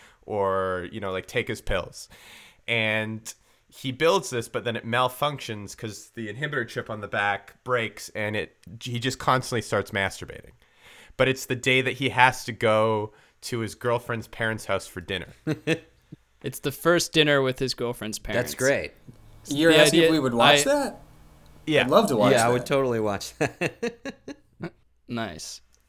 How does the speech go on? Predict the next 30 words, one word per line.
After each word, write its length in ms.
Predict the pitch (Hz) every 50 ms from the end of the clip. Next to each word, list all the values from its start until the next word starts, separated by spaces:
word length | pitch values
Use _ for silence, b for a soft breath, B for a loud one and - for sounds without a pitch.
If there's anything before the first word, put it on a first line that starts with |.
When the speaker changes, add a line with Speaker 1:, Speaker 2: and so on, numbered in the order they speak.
| _ _ - - -
Speaker 2:
I 100 | 107 117
just 220 | 120 139 135 -
finished 300 | - 156 143 139 - -
the, 120 | - 135 - -
I 60 | 131 131
finished 320 | - 156 156 156 139 -
the 80 | 139 127
script 240 | - - 151 147 -
for 120 | - 107
that 180 | 110 104 - 78
last 240 | 104 101 - - 113
night. 100 | 117 120
Speaker 3:
Um, 360 | 120 120 117 113 113 113 B B B B B B _ -
yeah. 240 | 120 127 139 - - - 110 113 - 123
Who 180 | 113 131 147 156
would 140 | 165 156 131
you? 240 | 160 156 143 143 135
Uh, 180 | 127 127 117
so 200 | - - - 143
when 200 | 139 139 139 143
you're 100 | 156 170
ca-, 140 | 160 - -
when 140 | 123 131 139
you 80 | 165 160
guys 160 | 175 156 127
are 40 | 123
casting 460 | - 127 123 120 123 - - 131 113
all 120 | 104 95 92
this 160 | 92 90 -
stuff, 460 | - - 95 92 87 87 85 - -